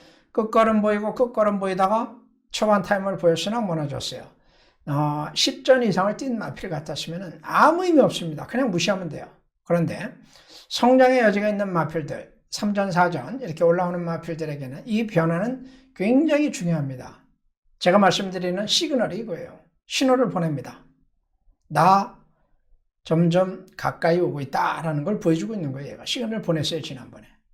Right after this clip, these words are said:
이번에 어떻게 됩니까? 칠 번이 선행 가죠. 보디가드는 선입으로 오면서 우승을 하게 되고, 이터널 메모리가 걸어왔던 길을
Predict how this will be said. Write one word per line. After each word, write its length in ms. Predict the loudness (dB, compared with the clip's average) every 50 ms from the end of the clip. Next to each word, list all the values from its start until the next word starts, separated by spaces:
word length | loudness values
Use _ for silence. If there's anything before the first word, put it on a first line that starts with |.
| _ _ -2
이번에 200 | 2 4 6 6
어떻게 280 | 6 4 2 0 -2 -2
됩니까? 280 | -2 -4 -4 -4 -6
칠 220 | -6 -6 -6 -6 -6
번이 300 | -4 -4 -4 -6 -8 -12
선행 300 | -6 -4 -4 -2 -2 -4
가죠. 240 | -4 -6 -8 -14 -20 -20 _ _ _ _ _ _ _ _ _ _ _ _ _ _
보디가드는 680 | -2 0 0 2 4 4 4 4 4 0 0 -4 -6 -14 -20 _ _ _ _ _
선입으로 480 | -6 -4 -2 -2 0 0 0 0 0
오면서 560 | -2 -2 -4 -4 -6 -8 -10 -10 -12 -14 -14 -14
우승을 340 | -14 -12 -10 -10 -10 -10 -12
하게 200 | -12 -14 -14 -16
되고, 400 | -18 -18 -18 -14 -12 -14 -14 -14 -18 -20 _ _ _ _ _ _ _ _ _ _ -20 -20 -20 -20 -20 -20 -20 _ -2
이터널 420 | 0 2 6 6 8 8 8 6
메모리가 540 | 4 4 2 2 2 0 2 4 2 2 2
걸어왔던 840 | 2 2 4 6 6 6 6 6 6 6 4 2 0 -4 -4 -4 -4
길을 500 | -4 -4 -4 -4 -4 -4 -8 -12 -14